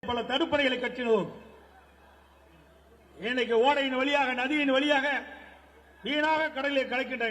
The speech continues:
நீரை தடுத்து நிறுத்தி, நிலத்தடி நீரை உயர்த்தி, விவசாயத்திற்கு தேவை நீர், குடிப்பதற்கு தேவை நீரை அண்ணா திமுக ஆட்சியிலே உருவாக்கி காட்டினோம். ஆனால் இன்றைய ஆட்சியாளர்கள்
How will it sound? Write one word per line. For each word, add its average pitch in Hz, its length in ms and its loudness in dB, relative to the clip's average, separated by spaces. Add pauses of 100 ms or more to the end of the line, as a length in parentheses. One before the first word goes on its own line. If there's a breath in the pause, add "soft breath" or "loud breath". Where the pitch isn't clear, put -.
நீரை 269 220 2 (140)
தடுத்து 233 360 -2
நிறுத்தி, 247 360 -6
நிலத்தடி 247 440 -2
நீரை 220 220 -2
உயர்த்தி, 311 360 2 (1600)
விவசாயத்திற்கு 214 640 -2 (100)
தேவை 202 280 0
நீர், 214 240 -6
குடிப்பதற்கு 214 480 -6 (100)
தேவை 190 300 -4
நீரை 262 260 2 (1040)
அண்ணா 208 180 -4 (100)
திமுக 185 280 -10 (180)
ஆட்சியிலே 220 340 -6 (120)
உருவாக்கி 202 380 -4
காட்டினோம். 180 580 -8 (120)
ஆனால் 277 340 0
இன்றைய 233 360 0
ஆட்சியாளர்கள் 269 600 -2